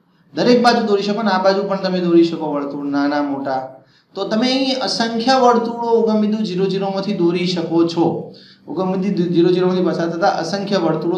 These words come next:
દોરી શકો છો, હે ને? અનંત. તો એનો મતલબ કે આ જે ગણની સભ્ય સંખ્યા અનંત થવાની છે, માટે આ ગણ અનંત ગણ થશે. હવે આ જે આકૃતિ દોરી છે રફ વર્ક,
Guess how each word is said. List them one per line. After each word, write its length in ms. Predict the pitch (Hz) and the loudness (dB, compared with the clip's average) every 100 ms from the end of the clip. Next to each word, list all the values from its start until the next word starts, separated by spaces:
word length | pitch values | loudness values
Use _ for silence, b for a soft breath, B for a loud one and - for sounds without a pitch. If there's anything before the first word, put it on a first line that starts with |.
| 165 | 2
દોરી 220 | 160 170 | 2 2
શકો 180 | 160 131 120 | 0 -4 -8
છો, 60 | 113 | -6
હે 60 | 185 | -2
ને? 120 | 247 - | -2 -2
અનંત. 260 | 190 208 - - B B B - | 2 4 4 0 B B B -10
તો 40 | |
એનો 140 | 170 233 | -2 0
મતલબ 340 | 254 240 240 - | 2 0 -2 -2
કે 80 | - | 2
આ 200 | 185 220 | 4 4
જે 120 | 220 214 | 2 0
ગણની 240 | 208 208 | 2 0
સભ્ય 260 | 190 175 196 | -2 -4 -4
સંખ્યા 480 | 196 196 214 220 254 | -4 -2 0 2 4
અનંત 140 | 240 | 2
થવાની 320 | 226 214 208 | 2 2 2
છે, 100 | 202 | 0
માટે 300 | 170 160 170 | -2 -2 -2
આ 100 | 170 - | -2 -2
ગણ 180 | 202 180 | -4 -2
અનંત 260 | 202 196 160 | 0 2 2
ગણ 160 | 143 123 | -2 -4
થશે. 220 | 120 107 104 B B B _ | -8 -10 -14 B B B _
હવે 160 | 160 226 | -4 0
આ 140 | 220 202 | 0 2
જે 80 | 208 208 - - - | 0 0 -4 -14 -8
આકૃતિ 360 | 165 165 196 196 | -8 -4 -4 -2
દોરી 300 | 165 160 160 160 | -2 0 0 -2
છે 80 | 180 | -6
રફ 300 | - 160 160 | -4 -4 -4
વર્ક, 200 | 156 156 | -4 -4